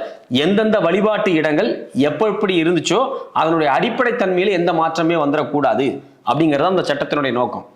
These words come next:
ஆனா இந்த தீர்ப்புக்கு பிறகு,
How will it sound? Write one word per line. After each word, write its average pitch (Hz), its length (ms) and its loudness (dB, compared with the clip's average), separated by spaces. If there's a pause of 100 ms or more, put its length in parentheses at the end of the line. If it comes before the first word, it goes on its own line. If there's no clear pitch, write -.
(360)
ஆனா 143 680 0 (380)
இந்த 190 260 2
தீர்ப்புக்கு 226 560 -2
பிறகு, 139 800 -2